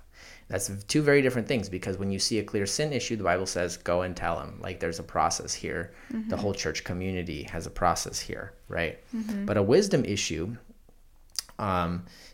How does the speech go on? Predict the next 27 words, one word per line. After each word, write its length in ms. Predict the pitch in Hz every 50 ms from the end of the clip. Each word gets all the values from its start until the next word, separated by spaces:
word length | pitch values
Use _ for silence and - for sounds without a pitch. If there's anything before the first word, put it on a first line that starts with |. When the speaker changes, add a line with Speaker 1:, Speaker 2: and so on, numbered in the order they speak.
| - - - - - -
Speaker 1:
has 320 | - - - 110 107 101 -
a 80 | 110
lot 360 | 104 98 98 104 110 - -
more 300 | 110 104 104 104 104 98
gray 400 | 90 98 92 92 92 92 92 95 -
area 420 | 101 98 92 101 110 113 117 113
and 100 | - 92
a 40 | 90
lot 240 | 90 92 92 - 92
more 220 | 98 95 92 90
nuance. 800 | 90 87 87 87 92 92 - - - - - - - - - - - - - - - - - - -
Um, 440 | - 78 76 71 65 - - 117 - - - - - - _ _ _ _ _ - - -
we 180 | 101 107 127 127
can 160 | 127 127 107
share 320 | 98 - - 110 110 104
our 160 | - 98 107
perspective 640 | 104 - 107 101 - - 90 87 - - 104 98 95
on, 300 | 85 85 85 85 107 - - - -
you 100 | 98 95
know, 180 | 80 73 73 -
what 200 | 92 98 92 87
the 80 | - 85
best 240 | 87 87 85 -
course 260 | - - 90 - - -
of 80 | 78
action 380 | 80 78 78 78 - - 85 78
is, 300 | 73 71 73 82 -